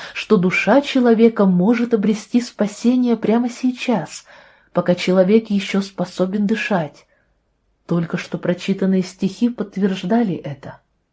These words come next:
Мэри Руф решила спросить кого-нибудь из прихожан о тех местах Священного Писания, что в день погребения Илии были прочитаны на верхненемецком. Теперь, подумать только,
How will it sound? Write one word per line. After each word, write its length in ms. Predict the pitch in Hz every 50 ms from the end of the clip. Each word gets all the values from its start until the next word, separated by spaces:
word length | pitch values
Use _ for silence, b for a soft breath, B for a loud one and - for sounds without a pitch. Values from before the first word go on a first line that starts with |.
| _ _ _ _ _ _ _ _ _ _ _ _ _ _ _ _ _ _ _ _
Мэри 480 | - 175 165 175 220 262 269 262 247
Руф 440 | 240 202 202 220 240 240 - - -
решила 580 | 196 160 170 196 208 - - - 226 240 240 233
спросить 680 | 233 - - - 202 196 202 - - 233 240 233 -
кого-нибудь 580 | - 214 196 180 180 202 208 208 180 202 196 -
из 120 | 175 -
прихожан 760 | - - 175 180 - 170 165 160 165 202 247 254 226 190 175 -
о 80 | - 190
тех 280 | - - 226 226 - -
местах 460 | 208 202 - - - 202 220 220 -
Священного 720 | - - - 196 190 - - 214 208 202 185 180 170 165
Писания, 800 | 165 - 165 - - - 196 214 240 233 202 175 160 156 156 B B B B B B B
что 240 | - - - - 208
в 100 | 175 170
день 220 | 160 226 220 202
погребения 680 | 202 - 185 165 185 190 160 190 208 202 190 185 180 175
Илии 520 | 160 - - 214 240 254 233 233 226 220 214
были 360 | 175 156 147 190 220 226 240
прочитаны 680 | 240 - 196 196 190 - - 202 196 - 202 196 196 196
на 120 | 180 170
верхненемецком. 1120 | 156 165 170 170 - - - 180 180 180 180 180 170 143 - - - - - - - 170 180 - _ _ _ _ _ _ _ _ _ _ _ _ _ _
Теперь, 680 | - 185 175 - - 233 254 240 196 160 - 147 143 - _
подумать 520 | - 175 180 175 220 262 294 294 285 - _
только, 500 | - 196 156 139 156 - - - 156